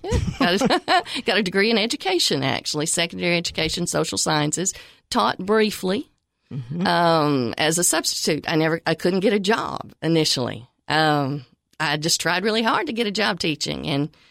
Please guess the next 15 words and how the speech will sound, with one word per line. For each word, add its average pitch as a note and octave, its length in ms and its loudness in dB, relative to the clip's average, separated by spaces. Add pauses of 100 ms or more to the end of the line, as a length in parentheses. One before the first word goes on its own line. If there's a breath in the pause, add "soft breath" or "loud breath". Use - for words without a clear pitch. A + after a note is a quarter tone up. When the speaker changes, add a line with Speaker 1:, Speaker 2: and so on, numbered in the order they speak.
(300 soft breath)
Speaker 1:
and B3 140 -2
couldn't G3 200 0
get - 140 0
one. F3+ 200 0
So F#3+ 140 -2
I F3 100 4
was F3+ 140 0
a F3 40 -2
substitute E3+ 460 -2
teacher F#3 320 -4
for F#3+ 200 -6
a F3 60 -8
couple F3+ 300 -6
years, E3 500 -4
and, C#3+ 220 -6